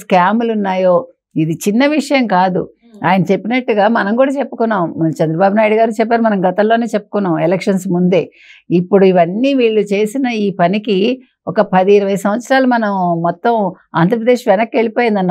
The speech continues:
Speaker 1: అభివృద్ధిలో.
Speaker 2: Hmm.
Speaker 1: చంద్రబాబు నాయుడు గారు అదే చెప్తున్నారు, ముప్పై ఏళ్ళు వెనక్కి వెళ్ళామని. So ఈ అవకతవకలు అంటే ఒక పరిపాలనా దక్షత లేని ఒక నాయకుడిని మీరు ఎన్నుకుంటే, ఒక రాజకీయ అనుభవం లేని ఒక వ్యక్తిని ఎన్నుకుంటే రాష్ట్రం ఇంత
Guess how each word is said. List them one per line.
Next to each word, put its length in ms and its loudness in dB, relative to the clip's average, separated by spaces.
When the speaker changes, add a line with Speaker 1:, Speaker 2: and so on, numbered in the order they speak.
Speaker 1:
అభివృద్ధిలో. 440 0
Speaker 2:
Hmm. 520 -18
Speaker 1:
చంద్రబాబు 320 2
నాయుడు 200 -4
గారు 140 -4
అదే 120 -6
చెప్తున్నారు, 360 -4
ముప్పై 260 -4
ఏళ్ళు 200 0
వెనక్కి 240 -4
వెళ్ళామని. 400 -4
So 100 4
ఈ 240 -4
అవకతవకలు 680 0
అంటే 460 -2
ఒక 540 2
పరిపాలనా 640 2
దక్షత 320 -4
లేని 320 2
ఒక 180 -2
నాయకుడిని 720 0
మీరు 180 0
ఎన్నుకుంటే, 600 0
ఒక 100 -2
రాజకీయ 520 2
అనుభవం 520 0
లేని 240 0
ఒక 160 -4
వ్యక్తిని 380 -2
ఎన్నుకుంటే 560 -2
రాష్ట్రం 460 0
ఇంత 240 -4